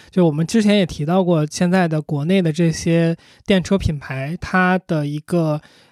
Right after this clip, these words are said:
呃，状态，我们可能会预期就是未来肯定会有一批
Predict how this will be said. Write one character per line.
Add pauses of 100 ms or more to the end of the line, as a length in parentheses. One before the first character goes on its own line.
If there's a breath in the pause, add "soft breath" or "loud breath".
(160 soft breath)
呃，
状
态，
我
们
可
能
会
预
期
就
是
未
来
肯
定
会
有
一
批